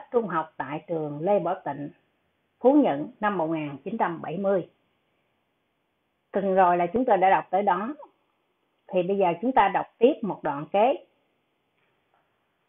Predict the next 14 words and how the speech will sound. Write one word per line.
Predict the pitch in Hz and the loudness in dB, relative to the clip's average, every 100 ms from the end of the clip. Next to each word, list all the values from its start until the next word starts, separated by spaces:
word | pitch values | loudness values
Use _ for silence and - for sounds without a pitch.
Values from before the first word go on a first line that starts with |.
| _ _ _ _ _ _ _ _ _ _ _ _ _ _ _ _ _ _ _ _ _ _ _ _ | _ _ _ _ _ _ _ _ _ _ _ _ _ _ _ _ _ _ _ _ _ _ _ _
Ông | 269 302 254 | 4 6 8
được, | 208 - - | 6 4 2
ông | 269 277 277 - | 6 8 6 4
từng | 202 190 180 170 _ - | 4 4 -4 -6 _ -4
được | 190 180 180 - | 0 0 -4 -6
thọ | 170 165 | 0 2
giáo | 208 226 220 262 - | 4 2 2 -2 -6
với | 233 240 262 359 - _ _ | -2 2 2 0 -10 _ _
Đại | 180 143 156 | -10 -6 -6
Lão | 156 156 233 | -4 -4 -2
Hòa | 160 - | -4 -4
Thượng | 151 143 156 - _ _ _ _ _ _ _ _ _ - | -10 -10 -10 -14 _ _ _ _ _ _ _ _ _ -2
Thích | 370 - | -2 2
Chân | 254 220 | 2 2